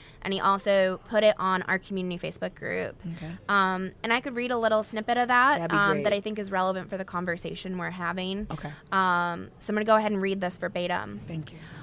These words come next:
Speaker 1: "I know you've met many of the prominent members of the island for whom this would not be that big of a deal, but I would again implore you to think of the lower income residents of the community who are struggling to make a living and whom this would hit the hardest.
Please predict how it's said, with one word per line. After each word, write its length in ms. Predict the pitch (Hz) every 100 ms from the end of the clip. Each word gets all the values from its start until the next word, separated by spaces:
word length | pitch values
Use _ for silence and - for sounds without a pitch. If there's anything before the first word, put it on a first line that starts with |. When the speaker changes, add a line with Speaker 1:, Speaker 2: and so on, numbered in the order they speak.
| - -
Speaker 1:
"I 140 | 220 233
know 200 | 233 220
you've 200 | 247 269
met 220 | 285 -
many 420 | 208 208 196 214
of 100 | 208
the 60 | 196
prominent 480 | - 196 196 208 -
members 400 | 185 190 190 196
of 100 | 202
the 100 | -
island 460 | 185 180 185 180 185
for 140 | -
whom 220 | 190 202 196
this 160 | 190
would 100 | 190
not 320 | 185 180 185 -
be 140 | 196
that 180 | 190 -
big 160 | 185 180
of 80 | 175
a 40 |
deal, 460 | 185 - - - - - - -
but 140 | -
I 240 | - 214 254
would 120 | 262
again 260 | 233 208 196
implore 420 | 196 - 202 214
you 440 | 214 196 175 180
to 120 | 190 208
think 160 | 208
of 100 | 202 196
the 120 | 190
lower 440 | 185 196 214 214
income 420 | - 196 196 202
residents 460 | 190 170 190 185 185
of 100 | 185
the 80 | 185
community 680 | - 220 254 214 185 202 190 - -
who 80 | 202
are 100 | 196
struggling 500 | - 196 208 226 247
to 100 | 262
make 200 | 269 269
a 40 |
living 480 | 294 214 190 190 196 - -
and 120 | 196
whom 180 | 208 208
this 180 | 180 180
would 100 | 196
hit 180 | 190 -
the 80 |
hardest. 640 | 180 226 226 - - - -